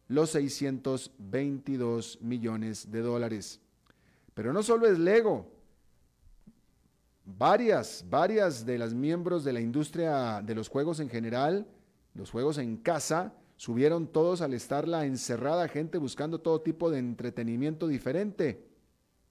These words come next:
Y en comparación a Lego, o mejor dicho, en comparación,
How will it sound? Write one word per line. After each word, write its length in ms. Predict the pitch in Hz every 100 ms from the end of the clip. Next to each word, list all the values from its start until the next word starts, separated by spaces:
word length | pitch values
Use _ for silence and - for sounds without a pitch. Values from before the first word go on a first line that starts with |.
| _ _ _ -
Y 80 |
en 140 | 123 127
comparación 600 | 131 123 127 120 147 208
a 60 |
Lego, 580 | 190 190 180 196 233 - - _ _ _ _ _ _ _ _ _ _
o 80 | -
mejor 260 | 107 107 143
dicho, 220 | 165 143
en 60 | 120
comparación, 880 | 117 110 113 113 147 175 226 -